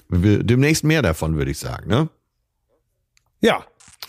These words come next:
Speaker 2: definitiv.
Speaker 1: Äh, äh, man muss es ja erst lesen, habe ich noch nicht gemacht. So,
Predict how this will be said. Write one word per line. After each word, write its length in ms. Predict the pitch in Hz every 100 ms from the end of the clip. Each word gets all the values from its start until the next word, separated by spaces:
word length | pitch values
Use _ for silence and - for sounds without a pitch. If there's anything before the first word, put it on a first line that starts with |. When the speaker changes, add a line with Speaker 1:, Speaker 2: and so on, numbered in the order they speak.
| - - - -
Speaker 2:
definitiv. 680 | 104 117 127 139 143 113 -
Speaker 1:
Äh, 300 | 120 113 110
äh, 40 |
man 280 | 104 110 120
muss 180 | 127 160
es 80 | 135
ja 60 | 127
erst 220 | 127 127
lesen, 240 | 117 80
habe 100 | 98
ich 60 | 107
noch 80 | 101
nicht 120 | 95
gemacht. 240 | 87 76
So, 200 | - 104